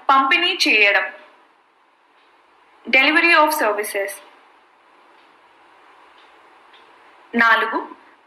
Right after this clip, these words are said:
ప్రభుత్వ ఆదేశాలను అనుసరించి ప్రజల అభిప్రాయాలను సేకరించడం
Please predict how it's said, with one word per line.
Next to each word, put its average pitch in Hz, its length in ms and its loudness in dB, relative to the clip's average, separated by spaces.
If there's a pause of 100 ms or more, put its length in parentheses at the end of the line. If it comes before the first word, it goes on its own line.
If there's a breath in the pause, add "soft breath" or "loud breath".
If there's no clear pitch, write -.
ప్రభుత్వ 415 340 2 (120)
ఆదేశాలను 294 680 2
అనుసరించి 226 760 -4 (240)
ప్రజల 320 300 2
అభిప్రాయాలను 285 960 2
సేకరించడం 214 760 -4